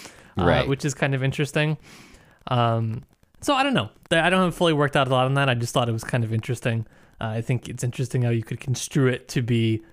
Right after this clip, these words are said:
Speaker 1: in, in advocating, you know, part of the book for educating people.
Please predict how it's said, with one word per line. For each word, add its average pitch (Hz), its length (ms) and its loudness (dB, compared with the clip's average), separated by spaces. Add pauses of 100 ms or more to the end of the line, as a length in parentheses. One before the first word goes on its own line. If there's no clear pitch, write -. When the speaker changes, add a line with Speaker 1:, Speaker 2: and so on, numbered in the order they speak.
(220)
Speaker 1:
in, 131 180 0
in 139 220 0
advocating, 117 960 0 (500)
you 151 120 0
know, 113 140 0
part 123 260 2
of 110 100 -4
the 117 60 0
book 110 340 -2
for 107 500 -2 (1000)
educating 131 420 0
people. 107 320 -10